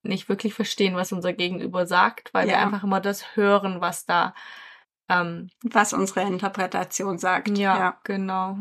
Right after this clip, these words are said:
Speaker 1: Das ist schon echt
Speaker 2: Genau.
Speaker 1: spannend.
Speaker 2: Also als Beispiel, aber ich glaube, wir sind da alle genau, ähm,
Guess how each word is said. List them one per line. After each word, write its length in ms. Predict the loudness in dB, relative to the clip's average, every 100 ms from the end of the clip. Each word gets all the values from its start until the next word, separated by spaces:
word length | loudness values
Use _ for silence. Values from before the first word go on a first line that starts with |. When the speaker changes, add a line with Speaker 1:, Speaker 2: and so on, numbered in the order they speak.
| -8
Speaker 1:
Das 240 | -10 -8
ist 160 | -6 -6
schon 280 | -6 -8 -8
echt 220 | -12 -8
Speaker 2:
Genau. 280 | -4 -2 -2
Speaker 1:
spannend. 320 | -4 -12 -10 4
Speaker 2:
Also 260 | 6 8 8
als 200 | 8 8
Beispiel, 720 | 8 8 6 2 2 4 2 6
aber 400 | 6 8 4 2
ich 140 | 0
glaube, 420 | 8 8 8 0
wir 120 | 0
sind 200 | 0 0
da 160 | 6 6
alle 340 | 8 6 4 2
genau, 540 | 0 4 4 2 0
ähm, 520 | -2 0 -2 -6 -8